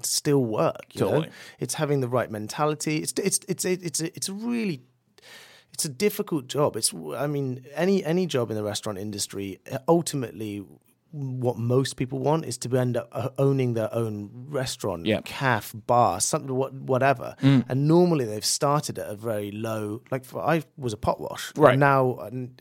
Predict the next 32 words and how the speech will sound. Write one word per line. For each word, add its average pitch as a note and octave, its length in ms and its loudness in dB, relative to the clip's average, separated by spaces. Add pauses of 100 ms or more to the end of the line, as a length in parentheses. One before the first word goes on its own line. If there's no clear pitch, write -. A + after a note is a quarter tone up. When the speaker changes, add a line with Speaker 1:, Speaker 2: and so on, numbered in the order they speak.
Speaker 1:
I B2+ 80 -6
went C3+ 300 -2
through B2 140 -4
all A2 80 -4
the G2+ 80 -6
stages C#3+ 400 -4
of E2+ 80 -14
being F2+ 180 -12
a F2+ 40 -14
chef, A2+ 420 -4
sous D3 260 -6
chef, G2 320 -8
head B2 260 -2
chef. F2 320 -4 (420)
Then B2 140 0
now A#2+ 200 2
I A2+ 80 2
own A#2 180 0
my G#2+ 160 0
own G#2 160 -4
place. D#3 300 0
Speaker 2:
Mm. B2 60 2
Speaker 1:
And C3 80 0
each F3+ 200 -4
one E3+ 100 -2
of C#3 60 0
those A2 140 -4
jobs A#2+ 280 -4
is G#2+ 120 -8
distinctly D#3+ 520 -2
different. G2 500 -6
Speaker 2:
Oh, C3+ 120 10